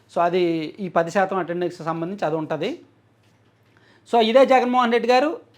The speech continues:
గతంలో, ఆ, వైసీపీ అధికారంలో ఉన్నప్పుడు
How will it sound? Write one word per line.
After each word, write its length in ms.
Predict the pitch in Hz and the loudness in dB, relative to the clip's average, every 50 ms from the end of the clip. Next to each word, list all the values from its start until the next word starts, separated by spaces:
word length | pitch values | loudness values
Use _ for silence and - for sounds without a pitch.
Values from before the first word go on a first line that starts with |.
| - | -10
గతంలో, 540 | 165 156 196 214 208 233 247 247 214 156 - - - _ _ _ _ _ _ _ _ _ _ _ _ _ _ _ - - | 0 2 4 4 4 4 2 2 2 2 0 -4 -14 _ _ _ _ _ _ _ _ _ _ _ _ _ _ _ -20 -16
ఆ, 340 | 147 143 139 135 131 127 127 | -12 -12 -10 -10 -10 -8 -4
వైసీపీ 380 | 160 220 240 226 247 220 233 | -2 -2 0 0 0 2 4
అధికారంలో 520 | 240 220 214 220 233 233 226 226 220 220 208 | 4 4 4 4 4 4 4 4 4 4 2
ఉన్నప్పుడు 520 | 202 196 202 202 - 175 175 202 233 - | 2 0 -2 -2 0 0 0 0 -2 -2